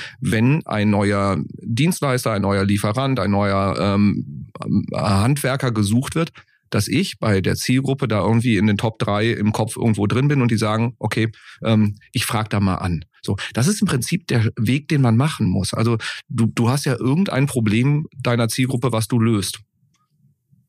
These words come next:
Und dann bring den Leuten einfach nur bei, dass wenn sie genau dieses Problem gelöst haben wollen, zu dir kommen.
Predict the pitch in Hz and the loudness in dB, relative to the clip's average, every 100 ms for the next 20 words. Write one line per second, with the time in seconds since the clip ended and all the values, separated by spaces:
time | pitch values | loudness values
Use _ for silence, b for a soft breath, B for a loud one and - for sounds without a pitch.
0 | - 101 92 104 107 95 107 113 107 107 | -6 -2 2 2 2 2 0 0 0 2
1 | 101 92 101 107 101 104 107 110 - 117 | 2 2 0 0 0 2 2 2 0 0
2 | 104 101 107 110 107 104 101 101 101 95 | 2 2 2 2 0 0 0 0 0 2
3 | 101 - 95 92 104 123 127 - - 95 | 0 2 0 2 2 0 -4 -2 0 0
4 | 92 135 98 | -2 -6 -8